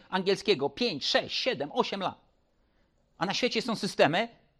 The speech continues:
dzięki którym setki tysięcy osób uczą się w ciągu trzech, czterech miesięcy. Ja się nauczyłem włoskiego w tydzień. Byłem zanurzony, bo pojechałem do Włoch. Ale to jest możliwe. To nie tylko jest możliwe.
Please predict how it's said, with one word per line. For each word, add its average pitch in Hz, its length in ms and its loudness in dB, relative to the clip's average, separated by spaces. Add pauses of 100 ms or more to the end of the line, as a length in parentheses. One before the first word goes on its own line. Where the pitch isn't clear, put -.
(220)
dzięki 170 200 -6
którym 196 200 -2
setki - 480 -2
tysięcy 202 420 -4
osób 208 460 -2
uczą 196 240 -4
się 185 180 -4
w 185 100 -12
ciągu 196 280 -4
trzech, - 360 -6
czterech - 360 -8
miesięcy. 233 420 -6
Ja 160 100 -2
się 202 120 -6
nauczyłem 196 320 -4
włoskiego 190 400 -2
w - 80 -20
tydzień. 113 360 -10 (1000)
Byłem 151 280 6
zanurzony, 160 560 2 (180)
bo 117 80 -8
pojechałem 143 380 2
do 165 100 -4
Włoch. 165 240 -6 (1400)
Ale 131 160 -10
to 180 220 -4
jest 202 240 -2
możliwe. 226 480 -4 (1120)
To 165 100 -2
nie 226 100 0
tylko 277 160 -4
jest 220 120 0
możliwe. 143 440 -2